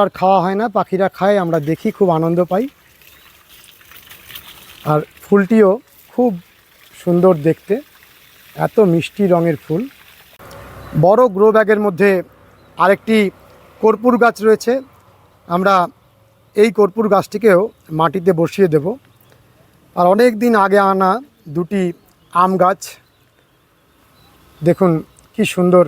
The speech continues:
প্যাকেটের মধ্যে হয়ে রয়েছে। আর এপাশে যে গাছটি দেখছেন এটি অনেকেই চেনেন, আবার অনেক মানুষ চেনেন না। এটি হলো অলিভ গাছ। অলিভ গাছ তো আপনারা জানেনই, অনেক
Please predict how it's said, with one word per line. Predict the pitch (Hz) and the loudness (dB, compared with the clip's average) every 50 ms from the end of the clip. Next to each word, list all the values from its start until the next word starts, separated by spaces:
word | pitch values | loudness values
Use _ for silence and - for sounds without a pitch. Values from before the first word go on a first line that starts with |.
| 156 - _ _ _ _ _ _ _ _ _ _ _ _ _ _ _ | 0 -6 _ _ _ _ _ _ _ _ _ _ _ _ _ _ _
প্যাকেটের | - 170 - 180 160 185 175 175 | -4 -4 -2 -2 -2 0 0 2
মধ্যে | 170 170 175 165 - | 2 2 0 0 2
হয়ে | 156 165 175 170 | 2 2 4 2
রয়েছে। | 165 151 135 - 190 233 294 - _ _ _ _ _ _ _ _ _ _ _ _ _ _ _ _ _ _ _ _ _ _ _ _ - - | 2 0 -2 -4 -8 -10 -10 -14 _ _ _ _ _ _ _ _ _ _ _ _ _ _ _ _ _ _ _ _ _ _ _ _ -6 -2
আর | 175 165 165 170 | 0 0 0 0
এপাশে | - 208 - - 220 190 | 0 -4 -2 -2 0 0
যে | 220 208 196 | 2 2 2
গাছটি | 185 165 - - 202 202 185 170 143 - _ _ _ _ _ _ _ _ _ _ _ - | 0 -2 -4 -4 -4 -2 -2 -2 -4 -8 _ _ _ _ _ _ _ _ _ _ _ -8
দেখছেন | 151 160 190 - - - - 185 170 190 240 285 - _ _ _ _ _ _ - | -4 -2 -2 -2 -2 -2 0 0 0 -2 -4 -8 -14 _ _ _ _ _ _ -8
এটি | 170 151 175 170 165 156 - _ - 175 | -6 -2 -2 0 0 -2 -4 _ -2 0
অনেকেই | 190 208 196 233 233 226 214 202 - _ _ _ _ _ _ _ _ _ _ _ _ _ - | 0 0 2 2 2 2 0 -2 -8 _ _ _ _ _ _ _ _ _ _ _ _ _ 0
চেনেন, | 202 208 233 247 240 220 190 | 0 2 2 2 2 2 2
আবার | 175 175 170 165 | 2 2 2 2
অনেক | 170 180 175 180 180 | 0 -4 -4 -4 -4
মানুষ | 180 180 - - - | -4 -4 -4 -4 -4
চেনেন | 190 196 208 196 175 165 | -2 0 0 0 0 -2
না। | 175 233 277 _ _ _ _ _ _ _ _ _ _ _ - 175 | -4 -6 -10 _ _ _ _ _ _ _ _ _ _ _ -8 -4
এটি | 156 190 190 | 0 2 2
হলো | 185 175 165 156 160 | 4 4 4 2 2
অলিভ | 165 190 202 170 151 170 | 2 2 0 0 0 0
গাছ। | 170 202 - - - - - _ _ _ _ _ _ _ _ _ _ _ _ _ _ _ _ _ _ _ | 0 0 -2 -8 -16 -20 -20 _ _ _ _ _ _ _ _ _ _ _ _ _ _ _ _ _ _ _
অলিভ | - 175 185 202 208 175 180 | -2 0 2 2 2 2 2
গাছ | 185 185 - - | 0 0 -2 -2
তো | - 196 | -4 -4
আপনারা | 175 185 185 180 175 156 170 | -2 0 0 0 0 0 0
জানেনই, | 165 170 175 170 165 170 214 254 269 _ _ _ _ _ _ _ _ _ _ - _ _ _ - - - - - - 185 190 | 0 0 -2 -2 -2 -4 -6 -8 -14 _ _ _ _ _ _ _ _ _ _ -20 _ _ _ -20 -20 -20 -20 -10 -2 0 2
অনেক | 214 220 | 2 2